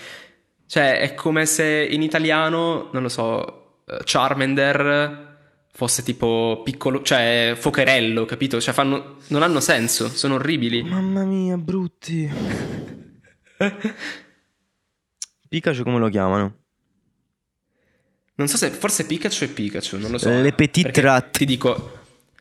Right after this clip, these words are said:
Speaker 1: non ci capisco così tanto niente che in quel gioco penso non ci siano proprio i Pokémon tipo Pikachu.
Speaker 2: Le Petit Rat, Rattatat.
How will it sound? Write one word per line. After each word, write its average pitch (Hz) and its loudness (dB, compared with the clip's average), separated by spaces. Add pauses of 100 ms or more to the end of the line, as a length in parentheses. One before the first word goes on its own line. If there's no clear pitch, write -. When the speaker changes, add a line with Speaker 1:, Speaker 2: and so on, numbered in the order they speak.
(240)
Speaker 1:
non 139 2
ci 151 2
capisco 160 2
così 143 -2
tanto 160 2
niente 156 2
che 131 0
in 135 -2
quel 147 2
gioco 151 2
penso 123 2
non 127 0
ci - -4
siano 147 0
proprio 113 -2
i - -6
Pokémon 113 0
tipo - -8
Pikachu. 113 -4 (340)
Speaker 2:
Le 120 0
Petit - -2
Rat, 107 0 (140)
Rattatat. - -6